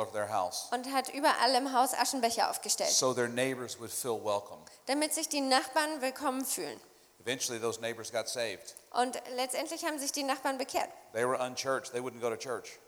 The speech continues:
Speaker 2: Die hatten nichts mit Kirche am Hut, da sind
Speaker 1: So
Speaker 2: sie
Speaker 1: they
Speaker 2: nicht hingegangen.
Speaker 1: Chuck would get his guitar and started having church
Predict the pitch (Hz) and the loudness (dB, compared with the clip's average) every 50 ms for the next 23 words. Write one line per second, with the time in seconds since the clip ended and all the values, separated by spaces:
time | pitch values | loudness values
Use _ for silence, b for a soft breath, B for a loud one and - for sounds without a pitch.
0 | - - 294 330 339 330 330 339 330 330 349 339 - 349 311 302 - - 349 330 | -6 0 2 4 4 4 2 2 0 2 2 0 0 -2 -4 -4 -2 -2 -2 -2
1 | - 359 269 - 262 294 294 311 277 226 226 233 240 240 247 269 254 247 262 269 | 0 0 0 0 0 0 0 0 -2 -2 0 0 0 0 0 -2 2 2 2 2
2 | 277 - 302 269 269 247 233 196 202 - 214 - - - - 143 139 - 143 117 | 2 2 2 2 2 2 0 0 0 -2 -4 -6 -10 -2 0 0 0 0 -4 -4
3 | 127 143 139 - - 143 - - 156 160 160 135 113 113 123 - 120 113 - - | -2 -2 -2 -2 -4 -4 -4 4 8 10 10 10 10 8 4 0 -4 -4 -4 -2
4 | 131 123 117 120 117 - - - - 117 120 120 113 120 120 117 113 120 - _ | 0 -2 -2 -2 -8 -12 -16 -20 -18 -8 -8 -8 -6 -6 -10 -12 -14 -18 -20 _
5 | _ _ _ _ _ _ - - - 165 143 120 113 - - | _ _ _ _ _ _ -12 -4 0 0 0 0 0 -4 -8